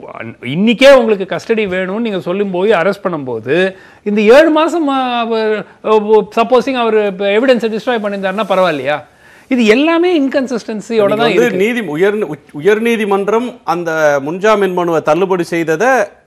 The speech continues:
Speaker 2: கொஸ்டின் பண்றீங்க.
Speaker 1: இல்ல.
Speaker 2: ஜனவரியில வழக்கை தீர்வு
Speaker 1: இல்ல, இல்ல, இல்ல.
Speaker 2: விசாரிச்சு
Speaker 1: இ-,
Speaker 2: முடிச்சிட்டு
Speaker 1: இப்போ ஜனவரியில விசாரிச்சுட்டாங்க.
Speaker 2: நீங்க வந்து ஏழு
Speaker 1: இல்ல,
Speaker 2: மாசம்
Speaker 1: பெரிய
Speaker 2: ஏயா காத்திருந்தேன்னு
Speaker 1: இல்ல,
Speaker 2: கேக்குறீங்க.
Speaker 1: இல்ல. நான் என்ன கேக்குறேன்னா,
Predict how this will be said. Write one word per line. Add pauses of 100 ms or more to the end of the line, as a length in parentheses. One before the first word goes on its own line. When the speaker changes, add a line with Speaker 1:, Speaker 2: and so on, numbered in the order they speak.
(500)
Speaker 2:
கொஸ்டின்
பண்றீங்க.
Speaker 1:
இல்ல.
Speaker 2:
ஜனவரியில
வழக்கை
தீர்வு
Speaker 1:
இல்ல,
இல்ல,
இல்ல.
Speaker 2:
விசாரிச்சு
Speaker 1:
இ-,
Speaker 2:
முடிச்சிட்டு
Speaker 1:
இப்போ
ஜனவரியில
விசாரிச்சுட்டாங்க.
Speaker 2:
நீங்க
வந்து
ஏழு
Speaker 1:
இல்ல,
Speaker 2:
மாசம்
Speaker 1:
பெரிய
Speaker 2:
ஏயா
காத்திருந்தேன்னு
Speaker 1:
இல்ல,
Speaker 2:
கேக்குறீங்க.
Speaker 1:
இல்ல.
நான்
என்ன
கேக்குறேன்னா,